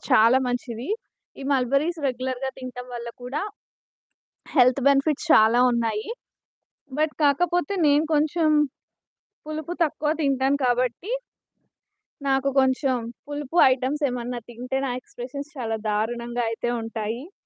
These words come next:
అయితే వీటిని కడిగి తినాలి. ఎందుకంటే చెట్లకి ఎప్పుడు ఏముంటాయో తెలీదు కదా! so అందుకని నేనైతే నీట్‌నెస్ ఎక్కువ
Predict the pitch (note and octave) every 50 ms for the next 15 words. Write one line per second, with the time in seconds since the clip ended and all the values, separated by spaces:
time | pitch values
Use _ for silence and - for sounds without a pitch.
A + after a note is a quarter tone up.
0 | _ _ _ _ _ _ _ _ _ _ _ _ _ _ C4 B3 _ D4 D4+ D4+
1 | C#4 B3 C4+ C4 C#4 - _ - A#3+ A#3+ B3+ A#3 C4+ C4 D4 C4 B3+ B3 A#3 A3+
2 | A3+ B3+ C#4 C4 B3 A#3 B3 - B3 A#3+ A#3 B3 B3+ - B3 G#3+ - A#3 B3 -
3 | _ A#3+ A#3+ A#3 G#3+ G#3 _ _ _ _ _ _ _ _ _ _ _ _ A#3+ A#3+
4 | _ _ B3 B3 B3 A#3+ A#3+ B3 A#3+ A#3+ A#3+ - A#3 A3+ A#3+ B3 - A3+ G#3+ G#3
5 | G#3 G#3+ - _ A#3 G#3 G#3 - - D4 C#4+ _ _ _ _ _ _ _ _ _
6 | _ _ _ _ _ _ C4+ A#3+ A#3 A3+ A3+ G#3+ G#3+ A#3 A#3+ C4 B3 A#3 A#3 A3+
7 | A3+ - - D4 C#4 B3+ A#3 A3+ A3+ A#3 _ - B3+ C4 C#4 - A3 - _ _
8 | - A#3+